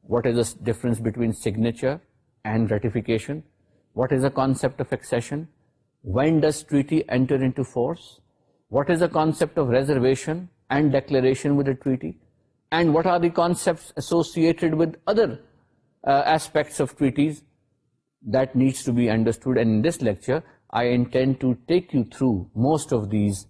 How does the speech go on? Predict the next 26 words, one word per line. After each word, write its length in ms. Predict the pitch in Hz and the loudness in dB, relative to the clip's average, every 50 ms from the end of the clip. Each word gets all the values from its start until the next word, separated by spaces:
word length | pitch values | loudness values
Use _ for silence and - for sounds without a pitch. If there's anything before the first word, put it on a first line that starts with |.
| _ _ _ _ - - | _ _ _ _ -12 -4
areas 460 | - 117 117 110 110 110 110 107 101 | -2 0 0 2 2 2 2 2 2
and 180 | 107 101 101 - | 0 -2 -2 -2
concepts 640 | - 131 160 175 143 - 127 113 107 - - _ _ | -2 -2 -2 -2 -2 0 0 0 0 -2 -6 _ _
which 180 | 107 113 107 - | -6 -6 -2 0
are 140 | 117 110 110 | 0 0 0
associated 760 | 104 - - 117 110 - - 135 143 139 - 120 104 95 - - _ _ _ _ _ 120 | -2 -2 -4 -6 -6 -4 -2 -2 -2 0 0 -2 -2 -4 -4 -10 _ _ _ _ _ 0
with 220 | 151 165 165 - | 0 0 0 2
treaties, 440 | - 156 147 151 160 160 151 143 - _ _ _ _ _ _ _ _ _ | 0 0 2 2 0 0 0 0 -4 _ _ _ _ _ _ _ _ _
and 320 | - 139 147 156 160 156 151 | -2 0 0 2 2 2 2
the 100 | 156 - 131 | 2 0 2
understanding 760 | 131 131 123 127 127 - - - 156 156 175 190 202 208 208 | 2 2 2 2 0 -2 -4 -2 0 2 2 4 4 4 2
of 120 | 185 - - | 2 0 0
each 200 | 208 220 208 - 185 | 0 0 2 2 2
one 180 | 165 143 127 | 2 2 2
of 160 | 117 98 90 85 | 0 0 -2 -4
them 220 | 92 90 90 101 - _ _ _ _ _ _ _ _ _ _ _ _ | -4 -4 -6 -8 -12 _ _ _ _ _ _ _ _ _ _ _ _
is 140 | 135 127 135 | -2 -2 -2
extremely 840 | 127 - - - - - 180 196 196 185 175 170 170 160 165 - - | -2 -4 -8 -8 -2 0 2 2 4 4 4 4 2 2 0 -2 -2
important 720 | 120 123 113 117 - 120 117 117 - 131 120 117 113 - - _ _ _ _ _ _ _ _ | -2 -2 -2 0 0 0 0 0 -2 -2 -2 -2 -2 -6 -12 _ _ _ _ _ _ _ _
so 160 | - - 139 131 | -2 0 2 4
that 340 | 123 120 117 113 117 - | 4 4 2 0 -2 -2
you 80 | 113 110 | -2 0
are 80 | 110 113 | 2 2
able 260 | 113 110 113 110 104 | 2 2 0 -2 -2
to 140 | - 104 101 | -2 -2 -2
understand 560 | 98 98 98 - - 113 107 104 104 98 | 0 -2 -2 -4 -4 -2 -2 0 -2 -2